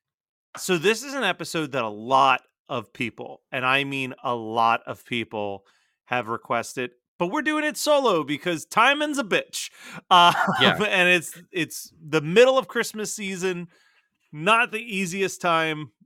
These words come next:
Speaker 1: for someone to rewatch and sit down and discuss an almost two-decade-old T V show episode. Uh, but here we
Speaker 2: Mm-hmm.
Speaker 1: are, and we're getting our prom episode.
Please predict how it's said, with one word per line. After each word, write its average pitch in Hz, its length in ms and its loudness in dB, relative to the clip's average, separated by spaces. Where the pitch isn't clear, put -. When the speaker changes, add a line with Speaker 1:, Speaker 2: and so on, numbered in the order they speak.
Speaker 1:
for 160 120 -2
someone 156 460 -2
to 156 120 -8
rewatch 143 640 -2
and 131 140 -10
sit 139 220 -8
down 131 220 0
and 120 160 -8
discuss 117 680 -8
an 160 160 0
almost 147 560 -2
two-decade-old 123 720 -4
T 139 140 -6
V 120 140 -8
show 110 280 -6
episode. 107 580 -8
Uh, 127 220 2
but 120 140 -4
here 175 200 0
we 220 140 -4
Speaker 2:
Mm-hmm. 175 80 2
Speaker 1:
are, 123 360 2
and 127 340 2
we're 123 100 -6
getting 190 260 0
our 208 120 4
prom 160 360 0
episode. 147 840 -2